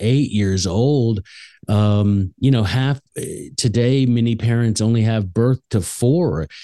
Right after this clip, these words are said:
and many parents, being two income families, have even less than that because their children from birth are sent to daycare and you have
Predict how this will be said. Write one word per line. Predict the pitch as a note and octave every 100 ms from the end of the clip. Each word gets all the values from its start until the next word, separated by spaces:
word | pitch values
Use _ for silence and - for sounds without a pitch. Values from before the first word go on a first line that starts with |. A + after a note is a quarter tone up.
| -
and | A2+ G#2+ G2+
many | G2+ G#2 A2+
parents, | A#2 A2+ A2 -
being | A2 G2 F#2
two | - A#2
income | A2+ A2+ A#2+ A2 A2
families, | A#2 A2 C#3 D3+ D#3+ - - - - _
have | - A#2 A2+
even | A#2+ A#2+ A#2+
less | B2 B2+ -
than | B2+ B2
that | D3 F3+ A#2
because | G2+ E2+ F#2+ E2+
their | F2+ E2 E2
children | - G2 G2+ A2 G#2+
from | G2+ A2+ G#2+
birth | F2+ A#2 F3 -
are | F#2+
sent | - G2+ G2 D2+
to | F#2+
daycare | F2+ E2 A#2+ D3 - C3 C#3 C3
and | A2+ G#2+
you | A2+
have | B2 B2+